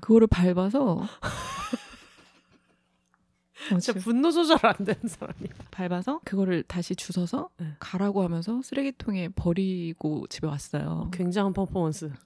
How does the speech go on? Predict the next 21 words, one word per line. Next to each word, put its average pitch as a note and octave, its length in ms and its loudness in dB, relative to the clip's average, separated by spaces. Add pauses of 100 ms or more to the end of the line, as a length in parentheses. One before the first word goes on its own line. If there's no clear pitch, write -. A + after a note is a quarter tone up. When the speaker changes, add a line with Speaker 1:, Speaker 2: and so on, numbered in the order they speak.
Speaker 1:
네. D3+ 400 2
Speaker 2:
네. F3+ 200 2
Speaker 1:
근데 F3+ 220 2
그땐 F#3 300 0
진짜 E3+ 320 0
왜 D#3 160 2
그랬는지 G#3 400 4
모르겠어요. D#3+ 600 -4
지금 F3+ 180 0
생각해보면은 F#3 720 0
Speaker 2:
음. E3+ 640 -4 (200)
Speaker 1:
뭐 A3 200 -8
이해는 C#4+ 600 4
안 D3+ 180 0
가는데 F#3 320 0
아무튼 D#3 360 -4
그때 - 260 -4
그랬어요. D#3+ 600 -2 (140)
Speaker 2:
아, F#3+ 180 0
근데 D#4 160 2
뭐 G#3 640 4